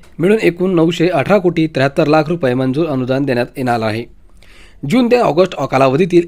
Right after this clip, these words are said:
एक लाख एकावन्न हजार दोनशे बावीस हेक्टर पीक नुकसानीपोटी दोन लाख अडोतीस हजार शेतकऱ्यांना एकशे अठ्ठावीस कोटी पंचावन्न लाख रुपये मंजूर निधीपैकी एक लाख सत्तावन्न हजार बहात्तर शेतकऱ्यांना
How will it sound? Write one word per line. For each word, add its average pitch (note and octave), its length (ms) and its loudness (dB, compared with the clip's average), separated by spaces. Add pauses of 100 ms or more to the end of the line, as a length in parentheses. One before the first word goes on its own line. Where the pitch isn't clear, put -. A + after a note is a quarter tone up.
एक F3 200 4
लाख D#3 220 2
एकावन्न C#3 400 -2
हजार C3+ 300 0
दोनशे C3+ 320 -4
बावीस A#2+ 340 0
हेक्टर B2 300 -2 (420)
पीक A#3 200 2
नुकसानीपोटी D#3+ 720 2
दोन E3 220 4
लाख F#3+ 200 4 (120)
अडोतीस C3 320 -2
हजार D#3+ 260 0 (380)
शेतकऱ्यांना F#3+ 500 2
एकशे E3+ 260 0
अठ्ठावीस G3 360 0
कोटी F#3 200 2
पंचावन्न D#3 440 0
लाख C#3+ 140 4
रुपये D3+ 300 0
मंजूर C#3+ 340 0
निधीपैकी D#3 640 2 (480)
एक G#3 200 4
लाख G3 160 6
सत्तावन्न F3+ 480 2
हजार E3+ 280 4 (280)
बहात्तर D3 440 0
शेतकऱ्यांना E3 500 0